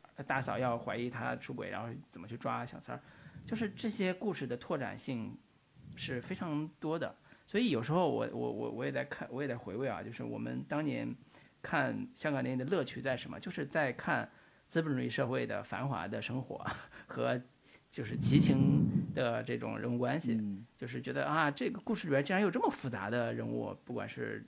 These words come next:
Speaker 1: 张国荣演的角色，还是那个他，他那个毛，毛舜筠吧，
Speaker 2: 嗯。
Speaker 1: 就演的那，那种角色，
Speaker 2: 嗯。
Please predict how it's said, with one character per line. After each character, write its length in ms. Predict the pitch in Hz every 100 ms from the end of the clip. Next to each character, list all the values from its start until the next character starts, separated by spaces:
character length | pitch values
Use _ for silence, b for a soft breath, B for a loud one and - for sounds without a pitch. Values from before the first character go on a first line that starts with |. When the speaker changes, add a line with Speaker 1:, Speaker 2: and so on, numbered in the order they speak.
| -
Speaker 1:
张 140 | 131
国 100 | 127
荣 120 | 120
演 120 | 127 104
的 80 |
角 160 | 107 95
色， 200 | - 120
还 180 | - -
是 320 | - 117 107 - - - - - - _ _ - -
那 140 | 120
个 160 | 120 110
他， 200 | - 127
他 220 | - 123
那 160 | 123 123
个 200 | 110 - B B B
毛， 180 | 131 127
毛 200 | 120 117
舜 160 | 151
筠 160 | 156 170
吧， 120 | 117
Speaker 2:
嗯。 160 | 110 104
Speaker 1:
就 120 | 120
演 160 | 113 95
的 180 | 107 113
那， 140 | 123
那 0 |
种 120 | 117
角 120 | 110 113
色， 160 | 107
Speaker 2:
嗯。 120 | 107